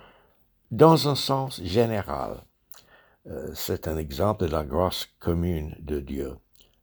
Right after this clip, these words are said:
Dieu fournit en masse suffisamment de nourriture pour l'humanité.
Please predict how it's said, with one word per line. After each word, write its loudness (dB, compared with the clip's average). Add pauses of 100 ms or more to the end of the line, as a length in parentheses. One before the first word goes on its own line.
(140)
Dieu 2 (160)
fournit -4
en -2
masse -4
suffisamment -2
de -6
nourriture -2 (200)
pour 0
l'humanité. -8